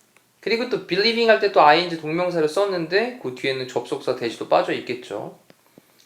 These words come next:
동명사도 동사적인 성질이 있기 때문에 대절의 목적어를 데려온 거예요. 자, believing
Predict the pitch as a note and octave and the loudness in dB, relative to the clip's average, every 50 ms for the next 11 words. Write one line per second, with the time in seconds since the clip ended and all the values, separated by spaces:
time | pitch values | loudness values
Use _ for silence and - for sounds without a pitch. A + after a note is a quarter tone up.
0 | - - - B2+ C3 D3 E3 F3+ F#3 F3 F3+ E3 E3 D#3+ - - D3+ E3 E3+ F3+ | -20 -12 -8 -6 -2 0 2 2 2 2 2 2 2 0 0 0 2 6 6 6
1 | E3+ E3 E3 D#3+ D#3 E3 F#3+ G3+ G3 G3+ F3+ D3+ B2 B2+ D#3 E3 - C#3+ B2+ A#2+ | 8 6 4 2 2 0 -2 0 0 0 0 0 -2 -6 -8 -4 -2 -2 -2 -2
2 | A#2 C3 D3+ D3 A#2+ G#2 G2+ - A#2 A2+ - C#3 C3+ B2+ A2+ A#2 A2 - - D3 | -2 -2 -2 -2 -2 -4 -6 -6 -4 -2 0 0 0 0 2 0 -2 -2 0 0
3 | C3+ B2+ B2 A#2 - A#2+ A#2 A#2+ G#2+ G2+ G#2+ A2+ A#2 A2+ G#2+ G2+ G2+ A2+ D#3 G#3 | 2 2 2 0 0 -2 0 -2 -2 -2 0 2 2 2 4 4 2 2 2 0
4 | A#3+ - - - - - - - - - _ _ - - F3 F3 D#3+ F3+ G3 A3 | -2 -6 -14 -20 -20 -20 -20 -20 -20 -20 _ _ 4 6 6 6 6 4 2 2
5 | A#3+ A3+ A#3 A3 F#3+ - - - | 4 4 4 4 4 2 -4 -10